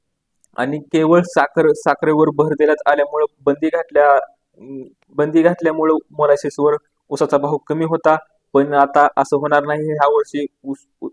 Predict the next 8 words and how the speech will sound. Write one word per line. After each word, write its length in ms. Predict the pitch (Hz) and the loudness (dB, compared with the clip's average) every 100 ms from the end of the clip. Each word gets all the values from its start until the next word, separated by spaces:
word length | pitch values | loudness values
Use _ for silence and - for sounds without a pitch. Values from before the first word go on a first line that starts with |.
| - | -6
ऊस 160 | 147 - | -6 -2
पण 180 | 170 165 | -4 -4
कमी, 280 | 160 160 | -4 -4
ऊसाचं 280 | 160 160 147 | -6 -4 -4
क्षेत्र 380 | 151 156 147 147 139 | -2 -4 -2 -2 0
कमी 200 | 143 156 | -2 -2
आहे 280 | 160 156 160 - _ _ - | -4 -4 -8 -10 _ _ -2
आणि 380 | 135 143 147 | 0 -2 -6